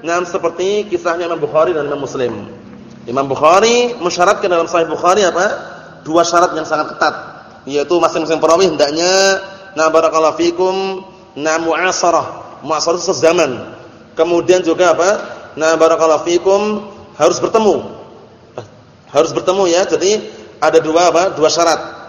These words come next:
Nah, sezaman dan bertemu. Imam Muslim mensyaratkan intinya sezaman saja. Nah, ma'imkaniluki, bersamaan memungkinkan bertemu walaupun enggak bertemu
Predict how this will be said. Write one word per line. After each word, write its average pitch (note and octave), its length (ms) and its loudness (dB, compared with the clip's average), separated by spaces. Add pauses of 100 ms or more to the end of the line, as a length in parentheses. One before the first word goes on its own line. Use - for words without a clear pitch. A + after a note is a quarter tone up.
Nah, C#3+ 240 -8
sezaman E3 400 2
dan D#3 80 -2
bertemu. D3 400 -2 (400)
Imam G3 160 2
Muslim A#3+ 320 0
mensyaratkan A3 560 0
intinya A3 240 -2
sezaman F3 320 -2
saja. C#3+ 400 -4 (480)
Nah, B2+ 640 -6
ma'imkaniluki, F3 800 -2
bersamaan D#3+ 400 -4
memungkinkan F3+ 400 -2
bertemu G3 240 -2
walaupun G#3+ 320 4
enggak G3+ 160 0
bertemu D#3 240 -4